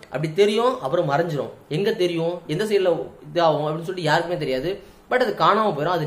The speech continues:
நிழல் தான். அந்த நிழல் மாதிரி தான் நம்மளுடைய வாழ்க்கையும். அப்படிங்கிற நம்ம புரிஞ்சு நம்ம வந்து நம்ம லைஃப் வாழ்ந்தோம் அப்படின்னா எந்த ஒரு சண்டை சச்சரவு போட்டி பொறாமை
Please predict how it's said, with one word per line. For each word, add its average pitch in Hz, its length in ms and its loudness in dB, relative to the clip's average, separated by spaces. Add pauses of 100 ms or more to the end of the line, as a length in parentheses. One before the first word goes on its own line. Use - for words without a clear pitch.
நிழல் 175 300 0
தான். 110 100 -8 (420)
அந்த 151 200 -2 (140)
நிழல் 233 280 4
மாதிரி 165 160 0
தான் 190 100 0
நம்மளுடைய 147 320 -2
வாழ்க்கையும். 151 440 -2 (720)
அப்படிங்கிற 185 320 2
நம்ம 160 220 -2
புரிஞ்சு 190 260 0 (400)
நம்ம 160 160 0
வந்து 196 120 2
நம்ம 151 140 2
லைஃப் 165 220 0
வாழ்ந்தோம் 156 240 4
அப்படின்னா 160 260 -2
எந்த 190 160 0
ஒரு 170 120 -2
சண்டை 160 280 0
சச்சரவு 160 380 0
போட்டி 165 280 -2
பொறாமை 156 280 0